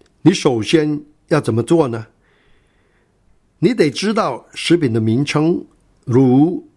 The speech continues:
kurma、pulao 等等，然后盛在盘子里的这两种食品，kurma 和 pulao，才会端上。只认识食品的名称，并且看到食品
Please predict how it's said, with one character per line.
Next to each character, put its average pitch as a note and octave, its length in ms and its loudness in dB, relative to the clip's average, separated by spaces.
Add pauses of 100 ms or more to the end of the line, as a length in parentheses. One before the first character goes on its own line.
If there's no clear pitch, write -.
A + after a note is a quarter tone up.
(120)
kurma、 D#3 580 -2 (720)
pulao D3 560 0 (160)
等 C#3+ 220 0
等， A#2+ 360 -6 (1040)
然 A#2+ 300 -4
后 F#3+ 180 2
盛 C#3+ 260 -2
在 D#3+ 240 -2 (140)
盘 E3+ 260 -4
子 G#3 120 -4
里 D3+ 120 0
的 A#2+ 160 -2
这 D3+ 200 -2
两 C3 260 0
种 A#2+ 160 -4
食 C3+ 220 -4
品， G#2 360 -8 (480)
kurma D#3 440 0
和 C#3 340 -2 (320)
pulao， D3+ 460 0 (420)
才 A#2+ 160 -6
会 B2 160 -2
端 E3 320 -2
上。 G#2+ 260 -6 (800)
只 D#3+ 220 2
认 G#3+ 260 2
识 D3+ 480 0
食 - 220 -2
品 C3 160 -2
的 A#2 100 0
名 A2+ 280 0
称， D#3 380 -2 (500)
并 F3 180 0
且 C#3 80 2
看 E3+ 380 -2
到 C3 160 0
食 B2 240 -2
品 G#2 420 -10